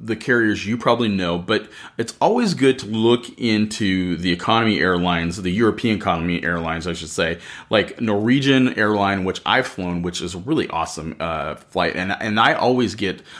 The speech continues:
uh, through the different emails I get, I see some of their deals they have a lot, and it's like, "Wow, okay, those are, those are really cheap." And they fly now to, they've expanded to a bunch of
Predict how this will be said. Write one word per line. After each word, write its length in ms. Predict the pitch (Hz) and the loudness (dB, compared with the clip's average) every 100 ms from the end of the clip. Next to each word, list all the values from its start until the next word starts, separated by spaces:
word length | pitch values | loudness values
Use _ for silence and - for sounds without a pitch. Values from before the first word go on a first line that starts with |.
| - | -4
uh, 240 | 95 95 90 | 2 2 2
through 760 | - - 120 110 107 95 90 | -2 2 4 4 4 0 -2
the 240 | 78 78 76 | -4 -4 -6
different 400 | 78 110 101 98 | -4 -2 0 2
emails 240 | 104 90 | 2 2
I 120 | 87 | 0
get, 240 | 87 98 90 | 0 0 2
I 120 | 85 | 0
see 340 | - 110 98 | 0 -2 -2
some 240 | 85 - 95 | -2 -2 -2
of 120 | 82 | 0
their 260 | 92 92 92 - | 0 0 0 -6
deals 300 | - 95 90 | -4 -2 -2
they 140 | 90 85 | -2 0
have 300 | 90 85 - | 0 0 -2
a 60 | |
lot, 320 | 87 90 85 - | 0 2 2 0
and 140 | 87 | -6
it's 100 | 85 | -6
like, 160 | 78 - | -6 0
"Wow, 200 | 107 69 | 0 0
okay, 120 | 85 | -2
those 240 | 110 190 | -2 2
are, 220 | 165 131 - - | 4 2 0 -2
those 180 | 127 151 | 2 4
are 40 | |
really 180 | 156 120 | 6 4
cheap." 240 | 113 110 - | 2 -4 -2
And 180 | 104 | -2
they 160 | 101 131 | 2 2
fly 300 | 156 131 110 | 4 2 4
now 300 | 98 107 98 | 2 2 2
to, 300 | 90 95 92 | 0 -2 0
they've 220 | 95 113 | 2 2
expanded 480 | 101 90 - 104 87 | 2 -2 -2 -2 -2
to 80 | 98 | -4
a 40 | |
bunch 340 | 80 90 98 98 | -4 0 0 2
of 240 | 92 87 | 2 0